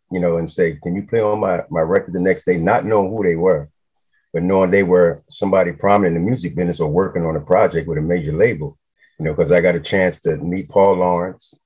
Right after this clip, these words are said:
who produced, uh, Evan Champagne King and, and Freddie Jackson and Lilo Thomas and, uh, Melba Moore. He was with a, a, a, a company called Hush Productions that had a team of, uh, uh, writers and singers and producers, uh,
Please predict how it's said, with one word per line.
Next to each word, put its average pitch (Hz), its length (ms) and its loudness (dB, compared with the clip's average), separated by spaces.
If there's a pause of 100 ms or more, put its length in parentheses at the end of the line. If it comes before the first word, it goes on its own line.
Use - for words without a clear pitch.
(140)
who 90 120 -12
produced, 90 600 -8
uh, 80 340 4 (140)
Evan 101 200 -2
Champagne 95 680 -2
King 92 500 -2
and, 76 220 -6 (380)
and 76 220 -4
Freddie 98 320 2
Jackson 90 840 0
and 76 140 -4
Lilo 92 380 2
Thomas 92 640 0 (540)
and, 73 200 -2
uh, 71 120 -2
Melba 92 380 4
Moore. 95 760 4
He 110 80 -6
was 92 180 -6
with 95 140 2
a, 85 220 4
a, 78 400 -4
a, 76 240 -4
a 76 40 -6
company 87 320 -4
called 87 200 2
Hush 95 180 0
Productions 82 600 -2
that 78 140 -4
had 82 120 -4
a 73 80 -10
team 123 400 -2
of, 76 200 -2 (500)
uh, 78 300 0
uh, 73 100 -2
writers 80 400 0
and 76 100 -10
singers 80 380 -6
and 76 140 -8
producers, 76 640 -8
uh, 78 240 -6